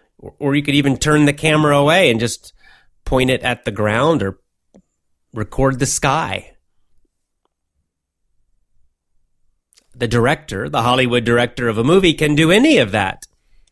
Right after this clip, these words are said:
Also, the director decides how much light there will be.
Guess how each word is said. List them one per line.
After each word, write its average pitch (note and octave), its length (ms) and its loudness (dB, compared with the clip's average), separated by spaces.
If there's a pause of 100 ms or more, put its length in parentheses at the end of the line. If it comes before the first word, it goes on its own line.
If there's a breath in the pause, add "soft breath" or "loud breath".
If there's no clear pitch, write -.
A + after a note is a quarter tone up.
(1500 loud breath)
Also, A3 600 2 (300)
the F3 100 -2
director E3 420 2
decides D3 960 -2 (1800 soft breath)
how F3 180 0
much F3 220 0
light E3 440 -2
there A2+ 140 -2
will A2 160 -6
be. F2 340 -10